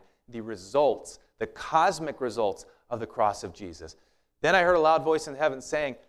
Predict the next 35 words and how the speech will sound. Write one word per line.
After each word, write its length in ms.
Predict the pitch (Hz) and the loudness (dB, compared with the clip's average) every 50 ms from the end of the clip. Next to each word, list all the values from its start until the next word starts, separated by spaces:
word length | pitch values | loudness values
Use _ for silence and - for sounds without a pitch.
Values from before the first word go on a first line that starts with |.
| _ _ | _ _
'Now,'" 1000 | - 117 123 135 147 160 190 214 226 226 208 185 160 131 117 98 90 80 - - - | -18 -14 -12 -4 0 0 2 4 4 4 4 4 4 4 4 4 2 0 -4 -6 -8
this 160 | 143 135 - | -6 -4 -4
is 120 | 147 - - - - _ _ | -4 -4 -6 -10 -20 _ _
after 320 | - 147 165 - - - 160 | 2 2 2 2 0 -2 -4
the 80 | 143 | -4
cross, 360 | 143 - 139 120 104 101 - - - _ - | -4 -2 0 2 2 0 0 -6 -16 _ -16
'now 560 | 127 131 143 160 180 202 214 226 233 240 226 | -14 -6 -2 0 2 4 4 4 4 4 2
have 240 | 180 190 196 185 - | 2 2 0 0 -2
come 280 | - - 190 185 180 165 | -6 -8 -6 -6 -4 -2
the 120 | 156 147 | -2 -2
salvation 880 | 147 - - 143 139 131 117 113 151 180 233 226 - - 226 226 220 - - _ _ _ - | 0 2 4 4 4 4 2 2 0 0 0 -2 -4 -6 -6 -6 -6 -8 -12 _ _ _ -10
and 140 | 139 139 135 | -6 -4 -4
the 80 | 120 | -4
power 680 | - - - - 196 180 185 202 202 208 208 202 208 - - - _ | -4 -6 -6 -4 0 2 2 4 4 4 4 2 0 -6 -14 -18 _
and 140 | - 139 139 | -14 -12 -10
the 100 | 120 120 | -10 -12
kingdom 560 | - - - - - 226 196 147 143 135 127 | -12 -14 -10 -4 -2 -2 -2 -2 -2 -4 -4
of 180 | 127 120 117 110 | -4 -4 -2 0
our 180 | 110 110 107 98 | 2 2 2 0
God 460 | 104 95 90 87 82 80 76 78 - _ _ _ _ | 0 -2 -2 -2 -2 -2 -6 -8 -12 _ _ _ _
and 120 | 139 147 | -4 -2
the 100 | 156 151 | 0 -2
authority 600 | 143 147 - - - 196 208 214 214 208 202 180 202 - - - _ _ - | -2 -4 -4 0 2 4 4 6 6 4 2 2 -2 -6 -16 -20 _ _ 2
of 240 | 151 165 170 175 170 | 4 4 4 4 2
his' 340 | - - 170 165 160 139 139 | -2 -4 -2 -2 -2 -2 0
what? 480 | 135 143 147 131 95 65 - - - _ _ _ _ _ _ _ _ _ _ _ _ _ _ _ _ | 2 4 4 4 4 0 -4 -12 -20 _ _ _ _ _ _ _ _ _ _ _ _ _ _ _ _
His 220 | - 151 135 120 | -4 -4 -4 -2
Messiah. 600 | 156 156 151 - - 170 160 165 165 160 139 113 | -4 -6 -6 -4 -2 0 2 2 2 2 2 0
This 180 | 110 135 - - | 0 -2 -4 -4
is 100 | 151 - - - _ _ _ _ _ - | -8 -10 -12 -18 _ _ _ _ _ 0
after 320 | 156 175 175 - - 185 | 0 0 0 0 -4 -8
the 80 | 180 180 | -6 -6
Messiah 460 | 180 170 175 - 175 156 156 160 156 | -6 -6 -4 -2 0 2 2 0 0
had 180 | 147 147 - - | -2 -6 -10 -10
come. 260 | 151 143 117 104 | -8 -6 -6 -6